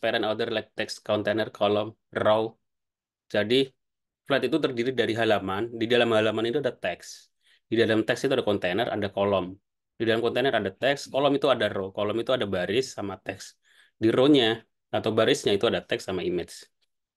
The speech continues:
Nanti detail materi selanjutnya mungkin di pertemuan selanjutnya. Jadi untuk menampilkan teks seperti ini, jadi nanti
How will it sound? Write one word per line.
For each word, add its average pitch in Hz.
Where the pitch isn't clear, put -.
Nanti 107
detail 110
materi 107
selanjutnya 107
mungkin 117
di 104
pertemuan 98
selanjutnya. 92
Jadi 127
untuk 131
menampilkan 127
teks -
seperti 147
ini, 120
jadi 104
nanti 127